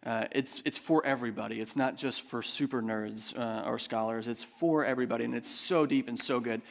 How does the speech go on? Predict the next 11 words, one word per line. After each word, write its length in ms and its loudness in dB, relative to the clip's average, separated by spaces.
so 200 6
informative. 460 2
Also, 360 10
I 120 8
would 140 4
like 160 6
to 60 -8
commend 300 4
to 100 -4
you, 220 8
um, 380 2